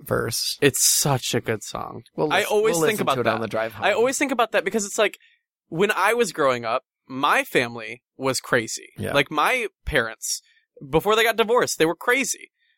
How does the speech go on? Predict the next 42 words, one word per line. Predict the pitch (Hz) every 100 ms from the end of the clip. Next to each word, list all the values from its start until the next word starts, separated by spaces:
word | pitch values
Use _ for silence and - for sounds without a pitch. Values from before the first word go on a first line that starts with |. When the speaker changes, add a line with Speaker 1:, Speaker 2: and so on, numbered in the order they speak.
| _
Speaker 2:
um, | 151 147 143 139 -
and | 170 175
passionate | 196 233 - 160 120
and, | 139 151
like, | 151
whatever. | 147 220 196 113 110 _ _ _
And, | 180 196
like, | 175
that | 196 220
was | 196
my | 175 156 156
thought | - 139 127 - 123
of | 123
love. | 165 139 -
And | 175
you | 185
see | - 220
movies | 196 196 240 180 131 120
where | 143
it's, | 147 -
like, | 170 160 - _ _ _ _ _
crazy | - 247 247 185 131 117 -
and, | 156 160 156
like, | 156 185 185
The | 214
Notebook | 220 233 214 _ 147 131 -
and | 185 180
running | 196 226 226
into | 220 214
each | 214
other's | 226 220
arms | 208 226 226 202 170
and | 180
screaming | 196 - - 226 233 220 214
at |
the | 214
top | 220 220
of | 220 226
their | 233
lungs. | 233 226 - - - - _ -
But, | 202
like, | 208 196